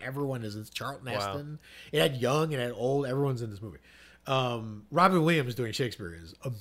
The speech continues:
Speaker 1: amazing.
Speaker 2: I wanna
Speaker 1: Like,
Speaker 2: see that.
Speaker 1: like, legitimately serious Shakespeare. Him doing it is amazing, by the way. So Kenneth Branagh is really accomplished. My favorite thing he did was Conspiracy, which is an H B O production of, like, a, a, of a story about Nazi Germany or whatever, which is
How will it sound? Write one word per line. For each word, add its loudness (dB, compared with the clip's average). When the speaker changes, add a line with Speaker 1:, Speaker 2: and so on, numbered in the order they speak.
Speaker 1:
amazing. -2
Speaker 2:
I 4
wanna 6
Speaker 1:
Like, 8
Speaker 2:
see -4
that. 2
Speaker 1:
like, 10
legitimately 6
serious 4
Shakespeare. -2
Him -2
doing 4
it -10
is -8
amazing, -4
by -12
the -16
way. -20
So 4
Kenneth 0
Branagh 4
is 0
really 4
accomplished. -4
My 0
favorite 2
thing 0
he -2
did 0
was -4
Conspiracy, -4
which -6
is -12
an -10
H -8
B -2
O 0
production -8
of, -8
like, -6
a, -10
a, -14
of -14
a -12
story -6
about -8
Nazi -6
Germany -2
or -2
whatever, -4
which -6
is -8